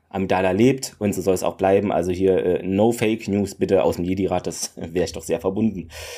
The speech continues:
äh, für. Ähm, denn sie lebt noch, ja, sie lebt noch, sie lebt noch, sie lebt noch. Äh, genau, und, äh, was ich auch interessant fand am, nach dem Abspann kam noch so ein paar,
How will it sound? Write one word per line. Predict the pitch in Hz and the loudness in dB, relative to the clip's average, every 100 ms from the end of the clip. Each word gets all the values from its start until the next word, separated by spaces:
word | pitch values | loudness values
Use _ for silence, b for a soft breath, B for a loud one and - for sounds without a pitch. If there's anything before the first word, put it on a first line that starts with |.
| B 82 | B -2
äh, | 85 80 | -2 -2
für. | - 95 107 | -2 0 0
Ähm, | 98 92 87 | -2 -4 0
denn | 104 113 | 2 2
sie | 113 | 4
lebt | 180 240 - | 2 2 2
noch, | 143 139 - | 2 2 0
ja, | 131 208 214 214 208 208 202 | 2 4 4 4 4 2 2
sie | 180 | 4
lebt | 175 175 - | 4 2 -2
noch, | 180 - b | -4 -6 b
sie | - | -6
lebt | 151 151 - | -4 -4 -6
noch, | 160 143 b - | -10 -10 b -12
sie | 143 | -4
lebt | 180 175 | -4 -2
noch. | 127 135 - B B B - | -4 -4 -10 B B B 0
Äh, | 107 107 | 2 4
genau, | 131 | 4
und, | 110 87 | 2 2
äh, | 113 104 | 0 2
was | 139 - | 2 2
ich | 220 - | -2 2
auch | 143 165 | 2 2
interessant | 175 143 143 143 | -2 -4 -4 -2
fand | 139 135 | -2 0
am, | - 110 107 - | 0 0 -2 -2
nach | 110 143 | -2 0
dem | 120 | 0
Abspann | - - - 131 127 | 0 0 -2 -2 -2
kam | 120 | -2
noch | 117 110 | -4 -2
so | 104 | -4
ein | |
paar, | 98 92 | -2 -4